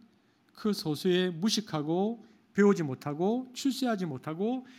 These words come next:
세상적으로 지위도 없었던 소수의 영점영칠 프로밖에 안 되는 그리스도인들을 두려워했고 예수 믿는 사람들을 바라보면서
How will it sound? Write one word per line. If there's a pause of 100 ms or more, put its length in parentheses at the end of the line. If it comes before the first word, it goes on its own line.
(120)
세상적으로
지위도
없었던 (360)
소수의 (360)
영점영칠
프로밖에
안
되는
그리스도인들을
두려워했고 (540)
예수
믿는
사람들을
바라보면서